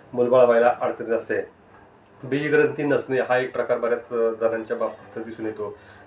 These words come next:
आपण सांगितलं जातं बघा, आम्हाला सांगितलं डॉक्टरांनी, अंड्यांची साईज काय वाढत नाही किंवा अंडी चांगल्या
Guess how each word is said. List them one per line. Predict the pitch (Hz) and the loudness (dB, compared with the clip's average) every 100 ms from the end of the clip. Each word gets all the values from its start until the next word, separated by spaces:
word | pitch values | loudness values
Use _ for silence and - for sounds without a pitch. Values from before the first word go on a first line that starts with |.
| - | -8
आपण | 131 135 | -4 0
सांगितलं | 143 131 131 131 | 2 2 0 -2
जातं | 127 123 | -2 -2
बघा, | 117 110 101 - - - | -2 0 -2 -4 -18 -6
आम्हाला | 120 123 131 127 131 120 | -2 2 6 8 8 6
सांगितलं | 131 120 127 131 | 2 0 -2 -2
डॉक्टरांनी, | 127 117 - 120 120 117 104 101 - - | -2 -2 0 0 0 -4 -6 -10 -18 -6
अंड्यांची | 113 117 117 135 135 147 139 | -4 -2 2 2 2 -2 -6
साईज | - 123 135 135 | 0 2 2 4
काय | 131 117 | 4 4
वाढत | 110 - 110 | 4 0 -2
नाही | 101 95 - - - - | -4 -4 -10 -16 -16 -10
किंवा | 123 123 123 | 2 4 4
अंडी | 123 117 131 143 143 - - | 0 -2 -2 -4 -4 -12 -2
चांगल्या | 135 117 117 131 131 | 0 2 4 4 2